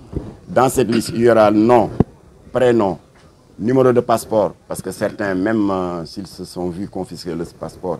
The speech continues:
avaient pris auparavant la précaution de noter le numéro quelque part, numéro de téléphone avec l'indicatif de Dubaï, et adresse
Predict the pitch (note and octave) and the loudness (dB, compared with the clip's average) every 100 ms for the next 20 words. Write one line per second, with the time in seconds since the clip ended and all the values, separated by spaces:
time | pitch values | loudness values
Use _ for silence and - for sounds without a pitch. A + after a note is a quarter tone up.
0 | - D#2+ E2+ - F2 D#2+ E2+ - F2 E2+ | -8 -8 -8 -10 -14 -12 -14 -8 -8 -6
1 | E2 D#2 D#2 D#2+ E2 - E2 E2 D#2 E2 | -8 -10 -10 -14 -14 -12 -12 -10 -10 -8
2 | E2+ E2 F2 E2 D#2+ - _ - _ - | -10 -8 -6 -6 -10 -14 _ -20 _ -12
3 | F2+ D2+ E2+ - - - - - - G2+ | -10 -10 -10 -10 -12 -20 -20 -20 -8 0
4 | C3+ C#3 B2+ G#2+ A2+ A2 A2+ G#2+ G2+ G2+ | 2 4 4 4 0 0 -2 -2 -4 -4
5 | G2+ F#2+ F#2 F2+ F2+ F2+ F#2+ - - _ | -4 -6 -8 -6 -6 -4 -4 -6 -12 _
6 | _ _ _ - _ _ - A#2+ C#3+ - | _ _ _ -20 _ _ -10 0 2 0
7 | _ _ _ _ _ _ _ _ _ C3+ | _ _ _ _ _ _ _ _ _ -2
8 | C#3 C#3 - - _ | 2 0 -2 -14 _